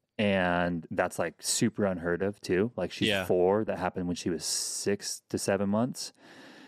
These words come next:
Speaker 1: And, um, yeah, so pretty much right after that, I was in this crap job.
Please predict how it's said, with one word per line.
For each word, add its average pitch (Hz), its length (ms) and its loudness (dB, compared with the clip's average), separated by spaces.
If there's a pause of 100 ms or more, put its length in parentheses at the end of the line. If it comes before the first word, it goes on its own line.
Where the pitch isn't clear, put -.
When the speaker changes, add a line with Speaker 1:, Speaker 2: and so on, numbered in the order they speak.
(260)
Speaker 1:
And, 101 320 4
um, 87 540 2
yeah, 110 240 4
so 95 320 4
pretty 123 240 2
much 104 360 2 (160)
right 101 320 2
after 117 320 0
that, 90 480 0 (380)
I 92 120 4
was 92 160 4
in 90 100 2
this 87 200 -2 (200)
crap 90 360 0
job. 82 380 2